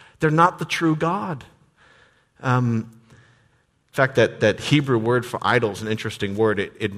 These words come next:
it means nothings, something that's a nothing.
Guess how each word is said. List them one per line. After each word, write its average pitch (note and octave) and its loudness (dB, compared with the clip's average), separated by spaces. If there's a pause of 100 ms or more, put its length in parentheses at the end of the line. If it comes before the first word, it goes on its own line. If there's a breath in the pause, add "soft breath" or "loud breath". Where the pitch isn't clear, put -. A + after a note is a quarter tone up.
(100)
it G#2+ -4
means A#2+ 2
nothings, G2 -4 (920 soft breath)
something A#2 -2
that's G#2+ -4
a G2 -4
nothing. G2+ -4